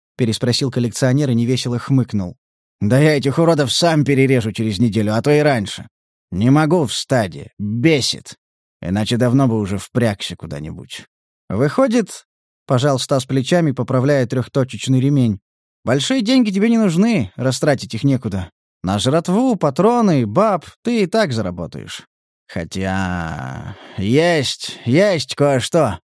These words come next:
просветлел лицом охотник. «Но?» «Э, нет, если расскажу, не сбудется. Сколько хоть стоит это твоё кое-что?» «Давай-ка посчитаем.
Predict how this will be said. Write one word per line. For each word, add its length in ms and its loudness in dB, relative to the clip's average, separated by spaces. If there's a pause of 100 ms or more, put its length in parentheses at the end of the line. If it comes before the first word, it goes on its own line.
(360)
просветлел 560 0
лицом 340 -2
охотник. 480 -6 (440)
«Но?» 380 4 (460)
«Э, 640 0
нет, 920 -2
если 320 0
расскажу, 500 2
не 160 4
сбудется. 680 -4 (440)
Сколько 360 0
хоть 220 0
стоит 400 2
это 160 0
твоё 520 2 (300)
кое-что?» 800 0 (440)
«Давай-ка 520 -2
посчитаем. 1000 -4